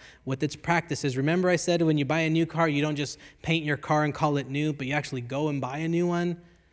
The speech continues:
The Christian life, when you have accepted Jesus, all of you here who have accepted Jesus,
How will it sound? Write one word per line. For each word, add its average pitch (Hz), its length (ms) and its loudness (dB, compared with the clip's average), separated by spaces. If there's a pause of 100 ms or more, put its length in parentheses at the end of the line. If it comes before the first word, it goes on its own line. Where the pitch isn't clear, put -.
(260)
The 131 200 -4
Christian 185 640 -2
life, 160 320 -2
when 170 240 0
you 208 80 0
have 185 140 0
accepted 156 480 -4
Jesus, 143 340 -2
all 202 300 0
of 190 120 4
you 165 120 0
here 180 300 -2
who 175 180 0
have 147 120 -2
accepted 151 540 -6
Jesus, 156 460 -4